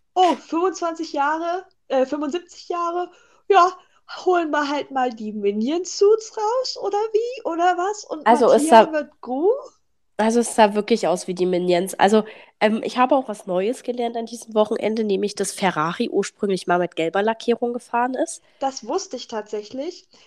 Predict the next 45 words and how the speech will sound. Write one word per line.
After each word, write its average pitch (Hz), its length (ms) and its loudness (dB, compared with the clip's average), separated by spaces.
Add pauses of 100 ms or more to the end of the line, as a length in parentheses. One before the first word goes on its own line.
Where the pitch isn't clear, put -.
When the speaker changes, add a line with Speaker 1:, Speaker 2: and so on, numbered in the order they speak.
(140)
Speaker 1:
Deswegen 269 460 -8
ha-, 262 140 -6
ähm, 240 500 -6
ich - 160 -10
wusste 294 380 0
auch, 277 80 -6
als - 260 -6
diese 254 220 -6
Schwarz-Weiß-Fotos, 262 960 -4 (180)
das 233 200 -10
war 226 260 0
nämlich, 233 560 -8
ähm, 214 400 -8
ich 226 140 -20
bin 302 140 -12
in 262 120 -10
einem 233 400 -10
süßen 285 260 -8
kleinen 233 300 -8
Formel-eins-Girlie-Discord, 240 1200 -8 (380)
wir 254 180 -2
haben 269 520 -2
diese 254 200 -2
Schwarz-Weiß-Fotos 262 720 -2
gesehen 269 280 -8
und 240 100 -8
wir 233 120 -4
haben 254 140 -8
dann 240 100 -8
gerätselt, 220 540 -2
welche 202 220 -4
Farbe 214 340 -4
es 185 180 -12
wird, 196 220 -6
ob 196 100 -4
es 220 100 -10
sowas 214 240 -6
Schwarz-Weißes 202 680 -6
wird 254 200 -6
oder 208 160 -8
ob - 100 -8
es 208 120 -16
was 220 100 -16
anderes 247 440 -10
wird. 254 260 -6